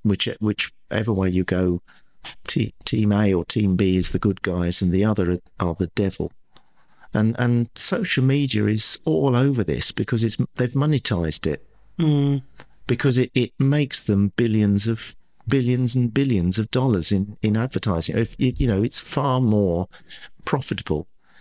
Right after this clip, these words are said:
Speaker 1: to get people into two camps filled with fear and hatred and, and resentment, shouting obscenities at each other,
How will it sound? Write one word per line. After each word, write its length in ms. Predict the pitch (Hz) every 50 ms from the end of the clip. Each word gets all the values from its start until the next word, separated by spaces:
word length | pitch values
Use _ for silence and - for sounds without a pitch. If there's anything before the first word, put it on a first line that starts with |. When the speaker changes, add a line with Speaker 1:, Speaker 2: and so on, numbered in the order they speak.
| - - -
Speaker 1:
to 100 | - 107
get 280 | - 113 120 - -
people 340 | - 120 110 104 - 104 101
into 260 | 101 98 98 - 104
two 440 | - - - - 123 117 117 117 113 - - - - -
camps 640 | - - 135 110 92 78 - - - - - - - - - - - - _ - - - - - -
filled 540 | - - - - - - 170 131 117 110 98
with 100 | 101 92
fear 580 | - - - - - 170 165 143 117 107 101 101
and 200 | 92 92 98 - - -
hatred 640 | - - - - 139 - - - - 95 87 85 -
and, 120 | 87 87 - - - -
and 200 | - 87 85 85 - - - - - -
resentment, 680 | - 104 104 107 127 127 123 113 - 92 87 90 90 - - -
shouting 840 | - - - - - - 147 127 120 113 - - 101 85 82 82 82 - - - - - -
obscenities 720 | 107 - - - - - 151 165 160 139 - - 82 - 196
at 120 | 160 -
each 220 | - - - -
other, 280 | 85 78 - 85 87 90